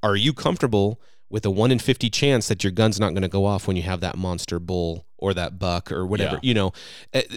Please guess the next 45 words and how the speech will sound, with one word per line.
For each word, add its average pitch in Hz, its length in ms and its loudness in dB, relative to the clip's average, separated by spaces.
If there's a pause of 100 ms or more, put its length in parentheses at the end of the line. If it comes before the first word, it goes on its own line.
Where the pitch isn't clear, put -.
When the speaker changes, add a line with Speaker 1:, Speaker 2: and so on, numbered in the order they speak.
Speaker 1:
we're 127 140 2
kind 143 240 2
of 117 80 4
in 131 140 6
that, 104 260 0
that - 220 -4
pinch 127 240 0
point 95 240 0
now 120 180 2
where 92 160 2
it's, 90 140 -4
you 98 60 -2
can't - 220 0
find 98 220 -2
primers, 127 460 0
but 90 320 -8
this 117 160 -2
is 104 80 -4
the 98 80 -4
best 95 260 -4
I 92 60 -2
have, 95 280 -2
so - 120 -4
I'm 98 40 0
gonna 90 120 -4
take - 240 -8
that 69 180 -8
chance. - 460 -10 (140)
Speaker 2:
Yeah. 82 320 -6
When 139 180 0
you 143 40 4
have 123 100 2
a 107 40 2
one 135 220 0
in 120 80 -4
fifty 101 260 -8
chance 85 340 -6
of 80 60 -10
it 80 80 -8
not 85 200 -8
going 73 200 -6
off, 67 260 -10
but 80 160 -10
you 85 100 -4
have 80 420 -6